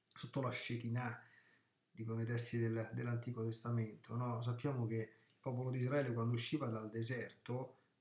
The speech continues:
eh, c'aveva la nube che in-, mm, viaggiava da-, di-, dinanzi al popolo come colonna per guidarlo, ma ogni tanto la nube, shh, si stendeva sopra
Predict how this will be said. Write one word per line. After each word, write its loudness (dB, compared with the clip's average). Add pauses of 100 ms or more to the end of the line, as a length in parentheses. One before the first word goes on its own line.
eh, -12 (160)
c'aveva 0
la 2
nube 2 (200)
che -6 (200)
in-, -4 (1200)
mm, -2 (420)
viaggiava 6
da-, 4
di-, -2
dinanzi 2
al 0
popolo 2
come 0
colonna 2
per 0
guidarlo, 0
ma -8
ogni 2
tanto 0
la -2
nube, -4
shh, -4
si 2
stendeva 8
sopra 0